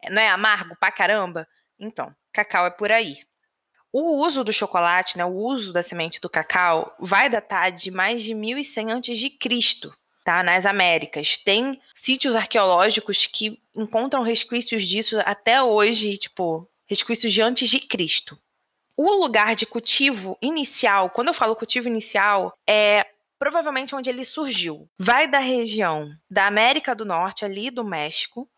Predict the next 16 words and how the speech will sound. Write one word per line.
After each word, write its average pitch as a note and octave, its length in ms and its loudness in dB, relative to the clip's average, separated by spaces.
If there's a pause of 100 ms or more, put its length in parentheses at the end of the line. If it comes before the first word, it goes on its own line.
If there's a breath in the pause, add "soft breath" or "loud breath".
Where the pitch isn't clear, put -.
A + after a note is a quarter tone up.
passa D4+ 440 2
pela A#3 320 4
América G#3+ 420 0
Central, G#3+ 760 0 (120)
todos A#3+ 240 0
aqueles C4+ 300 0
países G3+ 340 0
que - 80 -4
eu G3+ 40 2
já G#3 120 0
falei G#3 600 0
na F#3+ 200 0
Mesoamérica, F#3 760 0 (220)
e F4+ 240 4 (320 loud breath)
chega D4+ 360 4 (240)
até D#4 560 2